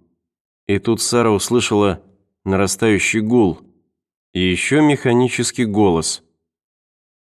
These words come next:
«Просьба освободить помещение. Испытание начинается через тридцать секунд». Брюстер и Болден,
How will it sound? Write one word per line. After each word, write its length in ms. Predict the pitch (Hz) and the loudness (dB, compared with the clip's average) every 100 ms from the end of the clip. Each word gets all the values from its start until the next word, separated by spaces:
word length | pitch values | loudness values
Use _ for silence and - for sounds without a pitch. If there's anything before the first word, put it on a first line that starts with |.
| _ | _
«Просьба 600 | - 82 104 147 143 143 147 | -6 0 2 2 0 0 0
освободить 580 | 135 123 120 113 120 | 0 0 0 0 -2
помещение. 800 | 120 120 117 113 123 95 82 71 - _ _ _ _ _ - | 0 -2 -2 0 0 0 -2 -6 -12 _ _ _ _ _ -8
Испытание 680 | 190 - 98 113 117 117 | -8 -4 -4 -2 0 0
начинается 680 | 113 104 101 107 120 117 98 | 0 -2 -2 0 0 -2 -4
через 500 | - 110 113 101 - _ _ _ _ _ _ _ | -2 -2 0 -4 -8 _ _ _ _ _ _ _
тридцать 460 | 98 117 113 107 | -4 -4 -4 -6
секунд». 520 | 98 110 - 110 82 - _ _ _ _ _ _ _ _ _ _ - | -4 -6 -2 -2 -4 -10 _ _ _ _ _ _ _ _ _ _ -6
Брюстер 640 | 95 98 127 135 - 113 | -2 2 4 2 2 2
и 60 | 110 | 2
Болден, 680 | 95 110 135 117 117 101 | 2 4 4 4 4 2